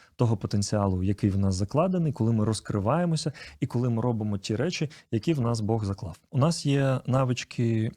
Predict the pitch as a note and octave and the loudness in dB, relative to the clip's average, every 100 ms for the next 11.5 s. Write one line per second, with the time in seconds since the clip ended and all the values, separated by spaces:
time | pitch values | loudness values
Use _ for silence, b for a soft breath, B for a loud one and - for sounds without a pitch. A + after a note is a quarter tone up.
0 | _ G#2+ A2 G#2+ C#3+ F3+ G3 - - A#2 | _ 0 2 4 2 2 -2 -6 0 2
1 | G#2+ G#2+ C#3 F3+ G3 F3+ D#3+ B B _ | 2 0 0 0 0 0 -2 B B _
2 | A2+ F3+ A3 E3 E3 D3 C3+ B2 - B2+ | 0 0 0 0 0 2 2 0 0 0
3 | E3 D#3 - C3 A#2 - - B2+ B2+ G#2+ | 2 -2 -2 0 0 -2 -2 0 0 2
4 | A#2 A#2 - - - - A#2 A#2+ A2 G2+ | 2 2 -2 -10 -10 0 2 4 4 4
5 | F2 E2+ E2 - _ b b b b b | 2 -2 -8 -18 _ b b b b b
6 | - F3+ F#3+ D#3+ E3 D3+ B2+ - B2+ B2+ | 2 4 4 2 2 2 0 0 2 4
7 | B2 A#2+ A#2 - - G#2 B2 A2 G#2 G2 | 4 2 0 -4 -4 4 6 6 2 2
8 | A#2+ G3+ G3 - - A2+ A2+ A#2+ C3+ C3 | 2 0 -2 -4 -4 -4 -4 -4 -2 0
9 | - G#3 - B2+ A#2 A#2+ D3 C#3 B2 A2+ | 0 0 0 0 2 2 2 4 4 4
10 | D3 C3 A2+ - A#2 A2 - G#2+ A2+ G2 | 2 2 -2 0 0 0 0 -2 0 -2
11 | G2 G2 - F2 | 0 0 -2 -4